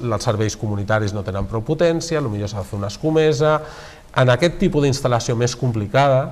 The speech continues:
jo crec que nosaltres, eh, doncs estem donant resposta. I he de dir que en el cas de Factor treballem amb Circontrol perquè és una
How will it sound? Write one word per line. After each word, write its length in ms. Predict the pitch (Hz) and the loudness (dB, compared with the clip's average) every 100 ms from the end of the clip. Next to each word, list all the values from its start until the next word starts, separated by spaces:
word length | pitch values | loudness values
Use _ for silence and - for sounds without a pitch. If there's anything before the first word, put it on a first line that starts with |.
| - - - - | -10 -16 -14 -2
jo 120 | 120 | 0
crec 160 | 120 120 | 2 4
que 60 | |
nosaltres, 800 | 131 104 107 104 117 127 135 131 - | 2 2 2 0 2 4 4 0 -4
eh, 440 | 120 101 95 95 101 | -4 -2 -2 -4 -4
doncs 160 | 107 98 | -4 -4
estem 200 | - 101 | -4 -2
donant 280 | 107 110 | 0 -2
resposta. 640 | 101 95 - 90 - - 87 - - - 113 | -4 -8 -8 -10 -8 -10 -10 -14 -20 -12 0
I 80 | 127 | 4
he 60 | |
de 80 | 143 | 4
dir 120 | 143 | 4
que 100 | 147 127 | 4 2
en 60 | |
el 40 | 110 | 2
cas 140 | 113 | 2
de 100 | 131 | 2
Factor 540 | 127 123 - 131 131 139 - - - - | 0 -2 -2 0 0 0 -10 -20 -14 0
treballem 600 | 117 110 101 113 117 117 | 2 4 4 4 4 4
amb 240 | 113 107 104 | 2 0 -2
Circontrol 540 | 120 110 101 98 101 | -4 -2 -4 -4 -4
perquè 300 | 107 110 101 | -4 -4 -4
és 80 | 87 | -4
una 160 | 98 | -4